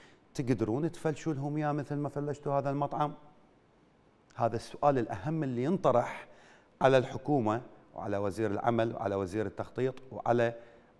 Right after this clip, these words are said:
آه، أبو النزاهة وعلى أمانة العاصمة وأي دائرة بلدية. الناس لما شافت قضية ماريا تعاطفت ويا هذا الموضوع وعلقت على هذا الموضوع. أول تعليق من فيسبوك سجاد هاشم الجابر يقول: "والله قهر،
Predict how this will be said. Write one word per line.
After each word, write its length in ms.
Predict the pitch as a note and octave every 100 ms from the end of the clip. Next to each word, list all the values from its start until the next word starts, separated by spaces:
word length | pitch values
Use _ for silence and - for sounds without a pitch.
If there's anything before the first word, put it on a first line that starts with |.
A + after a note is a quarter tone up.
| -
آه، 160 | G2+ -
أبو 160 | G#2
النزاهة 640 | A2+ G#2+ G2 C3+ B2 C3+ - -
وعلى 440 | - A#2 A#2 A#2 -
أمانة 380 | G2+ G2+ G#2 G2+ G#2+
العاصمة 500 | G#2+ B2 - A2+ A2
وأي 280 | F2+ -
دائرة 360 | F3+ A#2 G2 F2 - -
بلدية. 400 | E2+ - - - - - - - - C3
الناس 280 | F3 F#3+
لما 160 | E3+ C#3
شافت 360 | A#2+ C#3+ A#2 -
قضية 380 | A#2 B2+ A2+ - - - - _ -
ماريا 420 | A#2+ B2+ F3+ E3+
تعاطفت 480 | E3 F3+ F3 C#3 B2+
ويا 120 | A#2+
هذا 140 | A#2
الموضوع 340 | G#2+ G#2+ A#2 D3+
وعلقت 460 | C3 D#3+ C3+ -
على 180 | G2+ G#2+
هذا 140 | G#2 F#2
الموضوع. 360 | F#2+ A2+ C#3
أول 200 | B2+ C3
تعليق 320 | B2 A#2+ A2
من 80 | A2+
فيسبوك 360 | G2+ C#3+ C#3 C3+
سجاد 400 | C3 A2 A#2+ G#2+
هاشم 260 | B2+ A2
الجابر 340 | A2 G#2 A2+ G#2+
يقول: 300 | G2 A#2+ A#2+
"والله 240 | D#3 C3+
قهر، 300 | - G#2+ G2